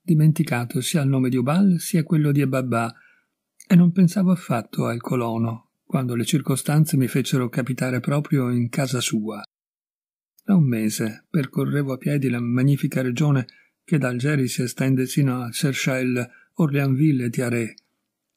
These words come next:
paese al tempo stesso boscoso e nudo, vasto e intimo. Ci si imbatte tra due montagne in folte foreste di pini,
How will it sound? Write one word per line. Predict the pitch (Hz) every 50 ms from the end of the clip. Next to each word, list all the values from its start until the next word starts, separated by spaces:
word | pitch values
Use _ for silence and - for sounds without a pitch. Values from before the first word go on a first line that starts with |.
| _ _ _
paese | - - 160 170 165 135 170
al | 151 143 135
tempo | - - 156 147 - 151
stesso | 143 - - 160 - - 151 139
boscoso | 139 147 151 - - 196 202 190 160 170
e | 165
nudo, | 156 151 135 131 123 113 113 110 113 110 107 - - -
vasto | 156 143 147 147 - - - 151
e | 127 117
intimo. | 107 110 107 104 - 127 117 113 110 113 - _ _ _ _ _ _ _ _ _ _ _ _ _ _
Ci | - - 185
si | - - 175
imbatte | 156 147 131 123 117 - - - 139 120
tra | - 135 135 131 131
due | 127 127 131 127
montagne | 123 131 131 131 127 - 165 190 208 185 165 160 156
in | 151 147 143 139
folte | - - 180 165 151 - - 151
foreste | - 160 139 139 143 143 - - 147
di | 135 139 135
pini, | - 131 127 127 135 135